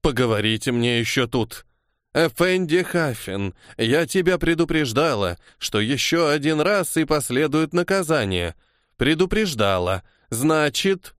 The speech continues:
выпаришь меня», с вызовом кинула девочка. «Валяй». «Если дерзишь, то делай это с большим уважением», рявкнула Пилам, хватая нерасколотый орех, лежавший в вазе на столе, и метко запуская его прямо в лоб Хафин.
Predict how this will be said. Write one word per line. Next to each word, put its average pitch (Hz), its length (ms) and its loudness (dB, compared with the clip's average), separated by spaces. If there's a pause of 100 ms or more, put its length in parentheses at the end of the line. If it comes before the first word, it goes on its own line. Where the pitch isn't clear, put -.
(340)
выпаришь 127 580 0
меня», 113 300 2 (220)
с - 120 -6
вызовом 151 500 2
кинула 127 360 0
девочка. 113 540 -2 (180)
«Валяй». 135 540 0 (580)
«Если 127 640 0
дерзишь, 123 840 -2
то 123 160 0
делай 131 520 2
это 127 200 -2
с 110 120 -4
большим 117 880 0
уважением», 107 1040 0 (340)
рявкнула 139 580 2
Пилам, 139 380 0
хватая 135 540 0
нерасколотый 127 760 0
орех, 147 260 0
лежавший 120 520 0
в 104 60 -2
вазе 113 300 2
на 110 120 0
столе, 120 400 -2 (300)
и 151 140 2
метко 147 420 2
запуская 131 600 0
его 120 180 2
прямо 180 380 0
в 107 100 -2
лоб 120 220 0
Хафин. 104 500 -2